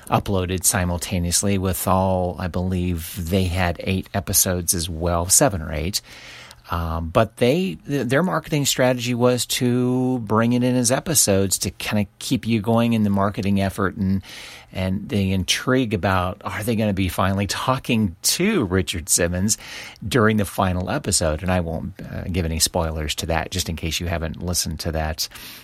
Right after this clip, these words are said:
uh, podcast series. I encourage you to do so, though.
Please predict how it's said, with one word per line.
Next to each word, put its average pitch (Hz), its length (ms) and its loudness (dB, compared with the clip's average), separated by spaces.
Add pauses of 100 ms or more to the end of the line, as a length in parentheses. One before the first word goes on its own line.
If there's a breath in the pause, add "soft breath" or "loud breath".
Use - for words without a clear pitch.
(140 loud breath)
uh, 82 200 -6
podcast 87 420 -4
series. 80 480 0
I 92 120 0
encourage 87 500 0
you - 80 -6
to 85 80 -2
do 87 180 0
so, - 260 0
though. - 280 -2